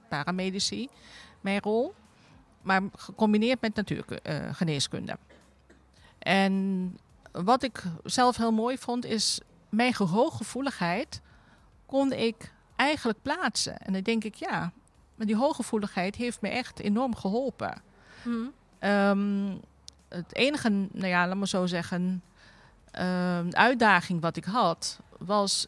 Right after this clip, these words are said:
Speaker 1: heel, was leren om goed geaard te blijven, maar ook heel dicht bij mezelf.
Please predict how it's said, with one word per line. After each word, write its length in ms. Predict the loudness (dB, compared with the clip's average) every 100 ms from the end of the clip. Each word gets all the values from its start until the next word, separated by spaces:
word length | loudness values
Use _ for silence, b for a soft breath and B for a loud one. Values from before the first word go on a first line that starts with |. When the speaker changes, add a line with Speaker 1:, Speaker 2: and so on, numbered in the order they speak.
| -6
Speaker 1:
heel, 760 | -2 2 4 4 2 0 -4 -8 -18 -20 -20 -8
was 200 | -6 0
leren 520 | 2 2 2 0 0
om 340 | 0 2 0 -2 B B B B B B _
goed 300 | -6 0 0
geaard 400 | 0 2 2 2
te 100 | -2
blijven, 600 | -2 0 0 -2 -4 -4
maar 140 | -4 -2
ook 240 | -2 -4
heel 440 | -8 -2 2 2 2
dicht 220 | -2 0
bij 160 | 2
mezelf. 640 | 2 0 0 0 -2 -6